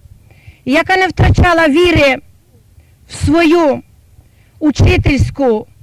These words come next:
наснажливу, переконливу роботу і йшла своєю непротореною ще на той час доріжкою,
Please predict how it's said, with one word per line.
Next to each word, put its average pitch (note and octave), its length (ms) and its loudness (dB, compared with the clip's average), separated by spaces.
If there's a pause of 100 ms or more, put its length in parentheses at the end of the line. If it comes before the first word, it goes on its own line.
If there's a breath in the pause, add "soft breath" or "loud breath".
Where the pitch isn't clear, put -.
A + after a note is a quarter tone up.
(260 soft breath)
наснажливу, D4+ 1200 2
переконливу D#4 720 0
роботу B3+ 680 0 (920 soft breath)
і D#4+ 120 2
йшла E4 420 2
своєю D4 760 0 (920)
непротореною F4 1040 0
ще - 200 2
на D#4+ 120 0
той D#4+ 240 0
час - 440 -2 (400 loud breath)
доріжкою, C4+ 840 0